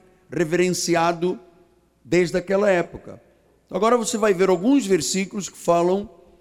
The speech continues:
da manifestação de Deus como Filho. Vamos lá? Lucas um, trinta e dois. "Este será chamado o Filho do Altíssimo." Versículo treze, cinquenta e cinco de Mateus.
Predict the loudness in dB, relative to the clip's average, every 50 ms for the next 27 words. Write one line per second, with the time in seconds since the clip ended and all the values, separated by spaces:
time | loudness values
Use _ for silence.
0 | _ _ _ _ -2 -2 0 2 2 2 2 2 0 -2 -2 -2 -2 -2 -2 -2
1 | -4 -4 -2 -2 0 0 2 2 0 -2 -6 -14 -20 -20 _ -2 -2 -2 2 2
2 | 2 2 2 0 -2 -4 -8 -12 -4 -4 -4 -4 -4 -8 -4 -2 -2 -2 -2 -4
3 | -12 -18 -20 -20 _ _ -8 -6 -4 -2 0 -2 -2 -2 -4 -12 _ _ _ _
4 | _ _ _ _ _ _ _ _ _ _ _ _ _ _ _ _ _ _ 2 2
5 | 2 2 2 0 0 0 0 -2 0 0 0 -2 -2 0 -4 -4 -4 -4 -6 -8
6 | -10 -16 -20 -20 _ _ _ _ _ _ _ _ 2 4 4 4 2 0 -6 -10
7 | -4 -2 0 2 2 0 0 -2 -4 -4 -4 -4 0 0 0 2 2 0 0 -2
8 | -4 -4 -4 -4 -6 -10 _ _ _ _ _ -12 -12 -10 -12 -16 -16 -10 -6 -4
9 | -4 -4 -4 -6 -8 -8 -8 -8 -6 -6 -8 -8 -10 -16 -14 -12 -12 -12 -12 -12
10 | -16 -20 -20 _ _ _ _ _ _ _ _ _ _ _ _ _ _ _ _ _
11 | _ _ _ _ _ _ _ _ _ _ -6 -6 0 2 2 2 2 2 0 0
12 | 0 -4 -12 -4 0 2 4 4 2 2 0 -2 -6 -8 -8 -10 -16 -8 -6 -4
13 | -2 -2 -2 0 -2 -2 -2 -2 -2 -2 -2 -2 0 -2 -2 -2 -4 -6 -10 -10
14 | -10 -12 -18 -20 -20 -20 -20 _